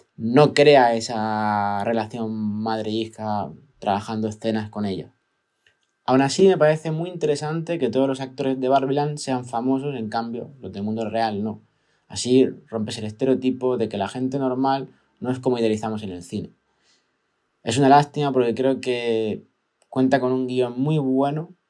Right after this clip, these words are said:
que da para mucho, pero al final se concentra más en hacer homenajes y tributo que en darle forma a la propia peli y hacer que conecte con el público. Sí que es verdad que te ríes, te lo pasas bien,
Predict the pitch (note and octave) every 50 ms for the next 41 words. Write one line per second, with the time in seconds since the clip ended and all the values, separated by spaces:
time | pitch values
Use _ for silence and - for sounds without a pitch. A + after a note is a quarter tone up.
0 | _ _ - A#2 B2 C3+ C3 C3+ D3+ C#3 A#2 A2 A#2+ B2+ C3 B2+ - D3+ C#3 -
1 | A#2+ B2+ C3+ C3+ - D3 C#3 D3 D3+ D3+ D3 - D3 - C3 C3 C3 D3 C#3+ C3+
2 | D3 C#3 C#3 C#3 C3+ C3 B2 A#2+ A#2+ D3 D3+ D#3+ D3 C3 C3+ C#3+ C#3+ C3+ - D#3
3 | D3+ D3+ - - D3 C3+ B2+ C3 B2+ A#2+ B2+ C#3+ C3 - D#3+ E3+ - _ _ _
4 | _ _ _ - A2+ A2+ A#2 C3 C#3 C#3 C3 - C3+ C3+ C3+ C3+ B2+ A#2+ A2 G#2
5 | A2+ G#2+ A2+ A2 G#2 - B2 B2+ B2 B2 B2 B2 - _ _ _ _ _ - A2
6 | G#2+ A#2 A#2 A2+ - C3 B2+ B2+ A2 A2 A2+ G#2 - G#2+ G#2 G2 F#2+ F#2+ F2 -
7 | G2 G2 F#2 F2+ F2 E2+ - - _ _ _ _ _ _ _ - - G2+ A#2 A2
8 | G2+ A2+ A2 A#2 A#2 A2+ A2 G#2+ - A2 A#2 - D3 D3 C#3 C3+ C3+ C3 C3 B2
9 | G#2 G2 G#2+ G#2 A2+ G#2+ F#2+ F#2 G#2+ C3+ C#3 C#3 C3+ C3 C3 - - -